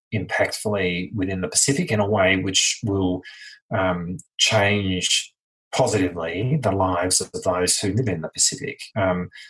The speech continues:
but we've really gotta, you know, um, commit to that.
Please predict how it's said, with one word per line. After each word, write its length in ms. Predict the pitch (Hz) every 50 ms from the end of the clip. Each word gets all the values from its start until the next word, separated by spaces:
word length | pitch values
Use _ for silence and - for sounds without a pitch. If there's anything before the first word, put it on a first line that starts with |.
| - - _ _ -
but 200 | 107 98 95 110
we've 200 | 101 95 92 95
really 340 | 95 104 110 107 98 90
gotta, 480 | 92 - 98 95 92 87 85 82 85 - - - _ _ - -
you 60 | 117 110
know, 220 | 101 87 87 85 82 - - _ - - - - - - _ - 85
um, 340 | - 98 92 90 92 90 - -
commit 260 | - 110 110 139 135
to 120 | - 101 -
that. 280 | - - - - -